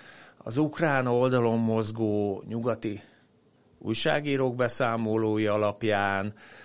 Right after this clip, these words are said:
ö, különféle, ö, magáncégek műholdas felvételén, például a Maxar Technologies, vagy, ö, vagy más egyéb zömmel nyugati elemző oldalak alapja-,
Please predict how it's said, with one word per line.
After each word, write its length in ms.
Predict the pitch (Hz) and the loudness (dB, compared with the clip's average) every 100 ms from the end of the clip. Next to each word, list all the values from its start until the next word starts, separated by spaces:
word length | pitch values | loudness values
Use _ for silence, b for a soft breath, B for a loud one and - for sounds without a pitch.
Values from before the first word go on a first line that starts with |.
| B B _ - | B B _ -16
ö, 760 | - 104 101 98 101 98 98 98 95 B B B - | -8 -4 -2 -2 -2 -2 -2 -4 -8 B B B 0
különféle, 1080 | 147 143 123 113 - 113 113 110 104 101 - B B B B - - | 4 4 4 0 2 4 6 4 4 0 -8 B B B B -20 -8
ö, 440 | 101 101 98 101 | -4 -2 -4 -4
magáncégek 920 | 110 127 123 113 110 - 110 107 104 | 0 2 2 0 -2 0 0 0 -2
műholdas 680 | 127 127 117 113 107 107 101 | 0 2 2 0 0 0 -2
felvételén, 760 | - 101 101 101 101 104 98 98 | 0 0 2 0 -2 -2 -2 -2
például 220 | 101 92 | -4 -4
a 40 | 101 | -6
Maxar 380 | 101 - 98 | -8 -6 -6
Technologies, 920 | - 95 104 98 98 95 87 101 - - B B B B B - 101 101 | -8 -10 -10 -10 -10 -10 -10 -10 -12 -16 B B B B B -16 -12 -6
vagy, 640 | 101 101 104 104 104 104 | -2 0 0 0 -2 -2
ö, 140 | 107 107 107 _ _ _ _ _ _ _ - | 0 -2 -4 _ _ _ _ _ _ _ -16
vagy 180 | - 104 | -8 -4
más 320 | 110 113 107 | 0 0 0
egyéb 340 | 117 101 101 101 | 0 0 0 2
zömmel 320 | 123 123 113 | 4 4 6
nyugati 440 | 113 127 117 117 | 4 4 2 2
elemző 360 | 104 104 101 101 | 0 0 -2 -2
oldalak 480 | 98 101 104 101 101 | -2 -2 -4 -6 -6
alapja-, 520 | 101 104 - 92 | -6 -6 -6 -6